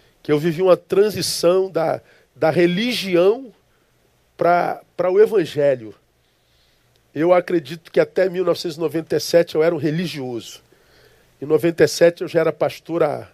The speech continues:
há oito anos. Mas era um pastor que foi adestrado pra uma instituição, que foi treinado pra um C N P J,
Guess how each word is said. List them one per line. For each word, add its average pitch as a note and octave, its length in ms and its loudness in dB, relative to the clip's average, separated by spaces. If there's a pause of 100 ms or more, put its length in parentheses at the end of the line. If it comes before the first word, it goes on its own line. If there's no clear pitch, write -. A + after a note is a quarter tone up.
(120)
há B2 100 -2
oito D#3+ 420 0
anos. - 520 -4 (720)
Mas C#3 200 -4
era F3 220 6
um F3 140 -6
pastor E3+ 800 -2
que - 140 -12
foi D3+ 580 -2 (580)
adestrado D#3 840 0
pra D3+ 180 -2
uma D#3+ 140 0
instituição, E3 840 -2 (640)
que - 160 -8
foi D#3 520 0 (180)
treinado D3 1040 -2 (340)
pra D3+ 160 2
um D#3 80 -2
C - 200 0
N E3+ 140 0
P D#3+ 220 0
J, E3+ 640 0